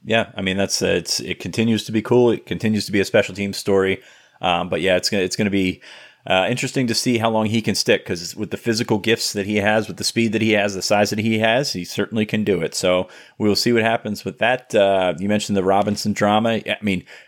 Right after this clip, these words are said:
can, can you imagine the Bears without Allen Robinson? I mean, can you imagine, number one, I guess, Allen Robinson with a quarterback, but,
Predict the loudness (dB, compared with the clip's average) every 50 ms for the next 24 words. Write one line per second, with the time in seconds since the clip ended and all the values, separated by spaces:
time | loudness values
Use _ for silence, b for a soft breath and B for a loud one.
0 | B -6 -6 -6 -4 -4 -4 0 0 0 0 0 -2 -2 -2 -2 -2 -2 -2 -6
1 | _ _ _ _ _ -8 -4 0 2 2 2 2 2 2 2 2 4 4 4 2
2 | 0 0 -2 -2 -2 -2 -2 -2 -2 -2 -4 -4 -4 -6 _ _ _ _ -6 -4
3 | -2 -2 -2 -2 -2 -4 -6 -8 -12 _ b b b b b b b b b b
4 | -4 0 0 2 2 2 2 0 0 0 -4 -4 -2 0 2 2 2 4 4 2
5 | 2 0 -2 -4 -4 -2 0 0 0 0 0 0 2 2 2 2 2 2 0 -4
6 | -4 -2 0 0 0 -2 -2 -2 0 2 2 2 0 -2 -6 -8 -8 -10 _ 0
7 | 0 0 0 -2 _